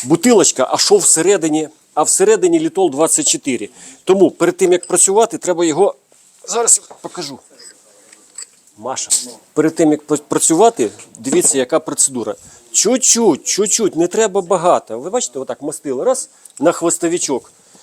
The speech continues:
І вставляємо в, в патрон. Вставили один.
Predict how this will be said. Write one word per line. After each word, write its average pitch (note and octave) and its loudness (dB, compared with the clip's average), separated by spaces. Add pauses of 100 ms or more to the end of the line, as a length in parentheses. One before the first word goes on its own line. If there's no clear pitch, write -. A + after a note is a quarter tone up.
(200)
І A#3+ -4
вставляємо F#3+ 2 (1700)
в, C3 0 (800)
в - -20
патрон. A#2+ 0 (2500)
Вставили B2 0
один. G3+ -2